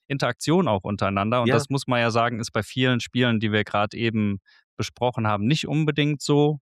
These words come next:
Speaker 1: gell? Also es sind natürlich Ausnahmen wie Bossfighters. Wenn du da nicht miteinander redest, hast du schon verloren. Aber grundsätzlich ist natürlich La Cuenta noch mal so ein echtes Gesellschaftsspiel, wie auch,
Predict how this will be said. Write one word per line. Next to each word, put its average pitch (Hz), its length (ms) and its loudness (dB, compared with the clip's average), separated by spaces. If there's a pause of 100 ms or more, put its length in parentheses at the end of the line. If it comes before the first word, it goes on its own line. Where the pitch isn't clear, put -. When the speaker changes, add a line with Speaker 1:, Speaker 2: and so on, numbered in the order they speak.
(140)
Speaker 1:
gell? 113 260 2 (340)
Also 107 140 0
es 107 60 -4
sind 113 100 0
natürlich 113 240 -4
Ausnahmen 113 540 0
wie 107 100 -2
Bossfighters. 113 680 0
Wenn 107 100 0
du 104 80 0
da 110 100 2
nicht 113 160 -6
miteinander 104 380 0
redest, 117 260 -2
hast 110 120 -4
du - 40 -12
schon 104 140 -4
verloren. 123 420 0 (340)
Aber 113 300 0 (300)
grundsätzlich 127 600 0
ist 135 200 -2
natürlich 127 320 0
La 113 100 2
Cuenta 120 380 0
noch 120 200 0
mal 120 160 0
so 117 120 -2
ein 107 100 -4
echtes 131 680 -2
Gesellschaftsspiel, 143 1400 0
wie 139 220 0
auch, 131 500 0